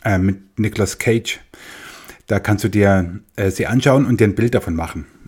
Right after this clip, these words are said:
äh, was ich meine und wie, ja, was das eigentlich so eine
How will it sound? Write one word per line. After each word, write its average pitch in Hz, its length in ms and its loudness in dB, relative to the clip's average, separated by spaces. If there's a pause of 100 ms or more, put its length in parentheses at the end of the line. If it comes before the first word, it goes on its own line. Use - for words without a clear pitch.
äh, 87 320 -10
was 90 200 -6
ich 95 120 -6
meine 104 340 2
und 90 220 -4
wie, 87 340 -2 (240)
ja, 87 240 -6 (180)
was 92 180 -4
das 123 140 0
eigentlich 95 280 -2
so 101 100 -4
eine 87 300 -2